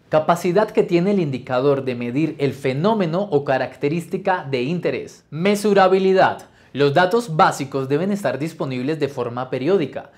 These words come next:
sin restricciones y para todas las unidades de análisis. Precisión. La capacidad de medir de manera directa,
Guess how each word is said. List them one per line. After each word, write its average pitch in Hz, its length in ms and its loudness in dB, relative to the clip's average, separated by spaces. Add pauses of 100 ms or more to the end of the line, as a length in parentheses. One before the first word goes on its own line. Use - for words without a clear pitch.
(140)
sin 156 260 -4
restricciones 143 840 -4 (200)
y 131 80 -6
para 127 340 0
todas 170 240 6
las 139 220 -2
unidades 147 560 0
de 156 80 2
análisis. 117 640 -8 (640)
Precisión. 190 800 4 (260)
La 160 180 0
capacidad 196 640 2
de 165 180 -2
medir 165 460 -2
de 135 180 -4
manera 120 340 -4
directa, 185 640 -2